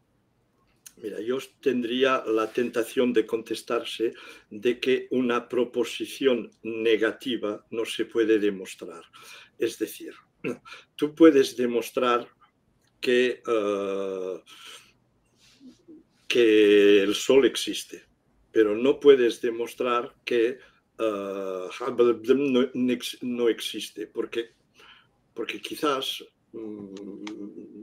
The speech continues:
no se ve o, o aún no se ha descubierto, o las proposiciones negativas nunca se pueden demostrar. Lo único que se puede demostrar son las,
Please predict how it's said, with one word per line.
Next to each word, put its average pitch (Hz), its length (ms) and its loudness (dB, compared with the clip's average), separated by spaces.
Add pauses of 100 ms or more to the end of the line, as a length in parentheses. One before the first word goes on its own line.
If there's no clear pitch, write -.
(140)
no 131 100 0
se 110 220 0
ve 127 360 8 (280)
o, 117 380 4
o 123 160 4
aún 131 200 2
no 120 120 4
se - 180 -4
ha 113 80 0
descubierto, 110 960 0 (340)
o 120 300 2 (240)
las 131 240 2
proposiciones 151 960 -2
negativas 117 1300 -4 (600)
nunca 147 440 0
se - 180 -2
pueden 107 400 -2
demostrar. 101 640 -6 (120)
Lo 120 100 0
único 196 300 4
que - 60 0
se - 120 -4
puede 123 200 2
demostrar 117 540 0
son 123 200 -2
las, - 220 -8